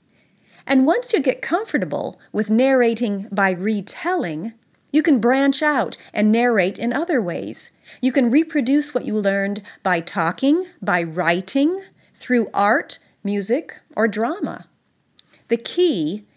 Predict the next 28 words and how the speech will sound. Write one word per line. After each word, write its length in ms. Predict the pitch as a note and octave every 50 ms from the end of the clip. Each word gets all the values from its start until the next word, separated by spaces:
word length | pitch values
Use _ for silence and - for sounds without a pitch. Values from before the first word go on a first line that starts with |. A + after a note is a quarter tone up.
| _ _ _ _
is 160 | - - -
to 140 | - B3 G#3+
turn 400 | - - - D4+ D4+ D4+ C#4+ A#3+
the 80 | F#3+
full 540 | - - - _ C4+ C#4 D4+ E4 F4 F#4 F4
gaze 520 | C#4+ B3+ B3 A#3+ B3+ C4 C4+ C4+ C4 C4
of 280 | - - G3+ A3+ A3 G3+
the 100 | A#3+ A#3
mind 680 | A3+ G#3+ G#3 F#3 F3 E3 D#3+ D#3+ E3 D#3+ D#3+ F#3 F3+ - _ _
on 220 | - F3+ F3+ F#3 F#3+
the 80 | G3
material 680 | G#3 G#3 G3+ - - G#3 F#3+ F3+ E3 E3 - - - F#3+ _ _ _ _ _ _ _ _ _ _ - - _
and 220 | - G#3 G3+ G3+
take 320 | - - - A#3+ C#4+ - F#4+
it 140 | F4+ - -
in 480 | - C4 A#3 G3 F3+ E3+ F3+ G3 A#3+ - _ _ _ - - _ -
with 180 | G#3+ A3+ A3+
the 160 | - A3 F#3+
intention 840 | F#3+ F#3 F#3 - - - - D4 F4 G#4 G4 - - - F3+ D#3+ E3 -
of 220 | - F#3+ F3 F3
making 460 | G3+ G3 G3 G#3 G#3 - G#3 G#3 F#3
it 240 | - F3 E3 - -
your 220 | G3 G3 G#3 G#3+ -
own, 560 | - B3 B3 A#3 G3+ F3 - E3 - - E3+ - _ _ _ _ _
of 220 | - G3 F3 F3 F#3
really 480 | G3 G#3 A#3+ C#4 D4+ D#4 D#4+ D#4+ D#4+ D#4+ - - _ -
knowing. 800 | F#3+ F#3 F#3 F#3+ G3 G#3 A3 G#3+ F#3 E3 E3+ D#3 - - - - - E3+ - _ _ _ _ _ _ _ _ _ _ _ _ _ _ - - _
Then 400 | F#3 G3+ C#4+ D#4 C4+ A3 G#3+